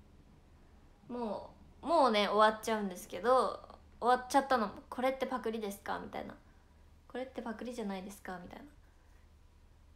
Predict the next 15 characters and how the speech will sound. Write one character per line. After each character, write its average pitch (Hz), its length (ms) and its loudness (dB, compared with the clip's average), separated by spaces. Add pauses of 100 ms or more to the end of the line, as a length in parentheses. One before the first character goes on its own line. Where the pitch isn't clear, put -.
(360)
な 214 40 -6
や 208 80 -8
つ - 140 -12
は、 240 480 4 (220)
あ 185 180 -4
の、 - 400 -12 (1200)
な 202 120 -8
ん 180 40 -12
だ 165 60 -10
っ - 100 -14
け、 - 160 -14 (1600)
カ 349 140 4
メ 302 160 4
オ 196 140 0
の 175 360 -8